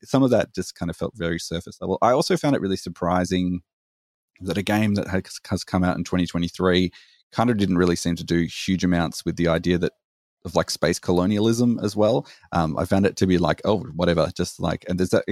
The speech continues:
kind of that U-, U S Manifest Destiny, we must go across the continent and claim everything that's ours as well, um, which I found to be, like,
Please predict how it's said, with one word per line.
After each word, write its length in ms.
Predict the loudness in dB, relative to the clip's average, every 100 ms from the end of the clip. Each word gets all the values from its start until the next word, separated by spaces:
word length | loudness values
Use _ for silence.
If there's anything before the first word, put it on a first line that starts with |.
| -4
kind 200 | 0 2
of 60 |
that 160 | 2 0 -4
U-, 200 | -2 -2
U 240 | -2 2 2
S 340 | 2 -2 -16 _
Manifest 420 | -6 -4 0 -2 0
Destiny, 420 | -2 0 0 2
we 160 | 0 0
must 260 | -2 -2
go 140 | 0 0
across 240 | 0 -4
the 100 | -4
continent 460 | -4 -4 -2 -6 -6
and 200 | -8 -8
claim 280 | -2 -2 -2
everything 260 | -4 -6
that's 160 | -4 0
ours 300 | 2 2 -2
as 120 | 0
well, 280 | 2 2 0 -14 -16 -2
um, 260 | 0 2
which 180 | 0 0
I 80 | -2
found 300 | 0 0 0
to 60 | 0
be, 120 | 0
like, 360 | 0 -2 -6